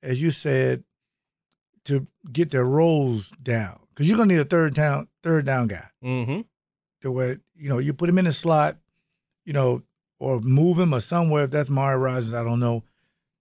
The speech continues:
Speaker 1: and says, "Okay, I just wanna keep these chains moving."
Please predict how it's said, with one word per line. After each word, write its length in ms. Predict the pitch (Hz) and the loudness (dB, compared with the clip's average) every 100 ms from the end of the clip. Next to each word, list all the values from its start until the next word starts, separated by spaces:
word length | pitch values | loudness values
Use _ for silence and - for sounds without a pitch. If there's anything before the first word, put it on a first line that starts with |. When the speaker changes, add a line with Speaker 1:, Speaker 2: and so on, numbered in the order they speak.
| _ _ _ | _ _ _
Speaker 1:
and 200 | 123 117 | -6 -4
says, 260 | - 143 127 | -2 -2 0
"Okay, 260 | 135 151 | -2 -2
I 200 | 147 - | -4 -2
just 120 | 165 | 0
wanna 160 | 202 175 | 2 0
keep 240 | - 190 | -2 -6
these 180 | 165 143 | -4 -4
chains 540 | - - 175 170 143 117 | -4 -2 2 2 2 -2
moving." 400 | 117 104 87 | -4 -6 -10